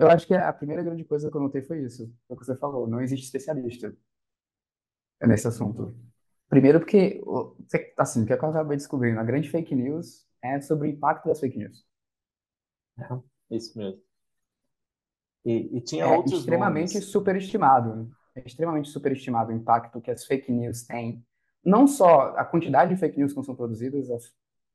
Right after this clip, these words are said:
Speaker 1: quantidade de fake news que são consumidas, mas o impacto que a produção e o consumo delas têm nas pessoas. Tudo isso é muito superestimado. E é tratado como uma verdade,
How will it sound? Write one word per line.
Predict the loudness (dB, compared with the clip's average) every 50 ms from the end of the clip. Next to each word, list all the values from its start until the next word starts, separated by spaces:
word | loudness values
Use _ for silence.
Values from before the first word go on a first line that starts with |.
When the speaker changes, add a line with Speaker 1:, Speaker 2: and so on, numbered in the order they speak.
| _ _
Speaker 1:
quantidade | 0 0 2 6 6 6 6 6 2
de | -2
fake | -2 -2 0 2 2
news | 2 2 2 -2
que | -6 -10
são | -8 -4 -4 -2 -2
consumidas, | -2 -4 -4 -4 -4 -6 -4 -2 -2 0 0 -2 -2 -6 -12 _ _ _ _ _ _ _ _ _ _ _ _ _ _ _
mas | 2 4 6 8
o | 8
impacto | 6 8 8 8 8 8 6 2 -2 -4 -6 -6
que | -4 -2 2 4
a | 4 4
produção | 4 0 0 0 -2 -2 -4 -8 -8 -8
e | -8
o |
consumo | -8 -6 -8 -8 -6 -8 -8 -4
delas | -2 0 0 0 0 -2 -6 -10
têm | -14 -14 -14
nas | -14 -12
pessoas. | -12 -14 -14 -14 -20 -20 -20 -20 _ _ _ _ _ _ _ _ _
Tudo | 2 2 2
isso | 2 2
é | 0
muito | -2 -4 -6 -8
superestimado. | -8 -8 -6 -6 -6 -8 -8 -6 -6 -6 -8 -10 -16 -20 _ _ _ _ _ _ _ _ _ 0
E | 4 4
é | 6 6
tratado | 6 6 6 6 6 6 4 4 4 0
como | -4 -6 -6 -6 -6
uma | -6 -4 -4
verdade, | -2 -2 -2 0 0 0 0 -2 -4 -8 -10 -10 -10 -10 -12